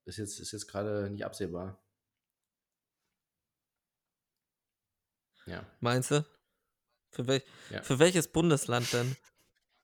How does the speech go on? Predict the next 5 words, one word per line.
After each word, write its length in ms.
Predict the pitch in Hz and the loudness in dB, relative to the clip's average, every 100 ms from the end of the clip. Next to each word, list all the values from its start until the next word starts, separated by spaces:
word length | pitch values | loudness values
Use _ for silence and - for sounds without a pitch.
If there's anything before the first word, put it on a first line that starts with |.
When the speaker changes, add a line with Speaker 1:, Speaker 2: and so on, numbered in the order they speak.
| _ _ _ _ _ - - - - - - - - _ _ - - | _ _ _ _ _ -20 -20 -20 -20 -20 -18 -18 -20 _ _ -20 -4
Speaker 1:
Irgendwas 280 | 110 120 113 | 2 4 4
im 100 | 110 | 4
Süden. 520 | 104 139 113 98 95 - - _ _ _ _ _ _ _ _ _ _ _ _ _ - - _ _ _ _ - | 4 4 6 4 0 -12 -20 _ _ _ _ _ _ _ _ _ _ _ _ _ -20 -20 _ _ _ _ -14
Speaker 2:
<laughs> 480 | - 143 135 - - _ _ _ _ _ _ _ _ _ _ - - - - | -6 -6 -6 -10 -16 _ _ _ _ _ _ _ _ _ _ -20 -20 -20 -6
Hundertprozentig. 880 | 123 117 - 113 - - 123 123 - | -2 -2 -2 -8 -6 -6 -6 -8 -12